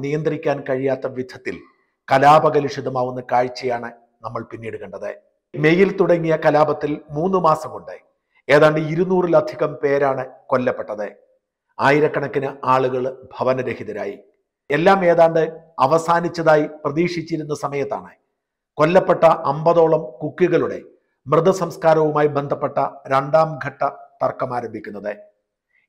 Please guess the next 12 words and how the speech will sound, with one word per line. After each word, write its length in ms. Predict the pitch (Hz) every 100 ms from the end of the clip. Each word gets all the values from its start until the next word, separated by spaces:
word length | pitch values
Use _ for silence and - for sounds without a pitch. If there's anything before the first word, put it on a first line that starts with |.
| 131
ഇതുവരെ 320 | 147 147 143 139 - - - 123
ആ 40 | 143
സംസ്കാരത്തിന് 720 | 131 135 - 151 143 139 135 135 - - _ 123
അവസരം 380 | 135 131 135 131 127
ലഭിച്ചിട്ടില്ല. 500 | - 113 - 101 101 104 _ 175
കഴിഞ്ഞ 200 | 185 226 202
ദിവസം 300 | 185 175 180 - 135
അഭയാർത്ഥി 500 | 131 185 196 202 202 196
ക്യാമ്പിൽ 300 | 180 170 165
നിന്നും 220 | 160 160 160 -
തിരിച്ച് 380 | 151 165 - - - - -
സ്വന്തം 340 | 156 170 180